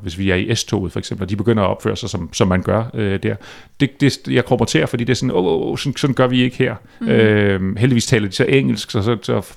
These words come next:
Speaker 1: er danskere, øh, så, så vant til, til, til folk fra andre kulturer, så der er man egentlig vant til, "Nå, jamen, okay, det, det, det er bare en typisk amerikaner, det her." Øh,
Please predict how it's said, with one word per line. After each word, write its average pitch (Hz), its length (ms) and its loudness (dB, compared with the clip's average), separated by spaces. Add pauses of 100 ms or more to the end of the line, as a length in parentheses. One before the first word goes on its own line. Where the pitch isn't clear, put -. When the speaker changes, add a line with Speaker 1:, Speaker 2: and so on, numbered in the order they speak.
Speaker 1:
er 117 60 -4
danskere, 107 480 -2 (140)
øh, 101 580 -4
så, 107 220 0 (300)
så - 160 2
vant 123 240 0
til, 98 360 -2
til, 117 180 -4
til - 180 -6
folk 117 360 -4
fra 107 140 -2
andre 117 160 -2
kulturer, 123 400 -6
så 107 180 -4
der 120 60 2
er 120 60 2
man 117 100 -2
egentlig 113 160 0
vant 110 120 -2
til, 107 80 -6
"Nå, 127 160 -2
jamen, 87 140 -6
okay, 95 240 -6
det, 113 140 -2 (200)
det, 110 280 -2
det 117 80 -2
er 110 60 -2
bare 104 160 -2
en 101 80 -2
typisk - 260 -4
amerikaner, 101 440 -6
det 92 140 -10
her." 98 160 -6 (500)
Øh, 101 360 4